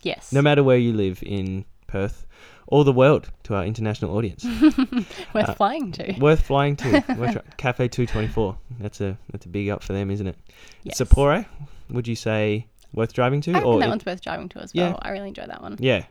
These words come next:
Speaker 2: and it has, like, something for everyone, doesn't it?
Speaker 1: Mm-hmm.
Speaker 2: It really has a
Speaker 1: Good
Speaker 2: lot
Speaker 1: mix.
Speaker 2: of, yeah, good stuff on there.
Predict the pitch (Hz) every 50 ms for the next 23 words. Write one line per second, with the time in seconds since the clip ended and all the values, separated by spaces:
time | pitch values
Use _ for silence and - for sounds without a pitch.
0 | - - - 127 104 120 139 143 135 - - - - - - - - 98 82 69
1 | - - - - - 117 78 - 101 95 - 101 95 92 92 90 87 90 92 95
2 | 92 87 87 - - - 233 220 214 214 247 302 104 90 110 113 104 95 92 95
3 | 92 92 90 104 - 95 95 95 92 90 - - - - - - _ _ - -
4 | 98 98 85 85 82 98 87 - - - 90 87 - 98 92 87 87 85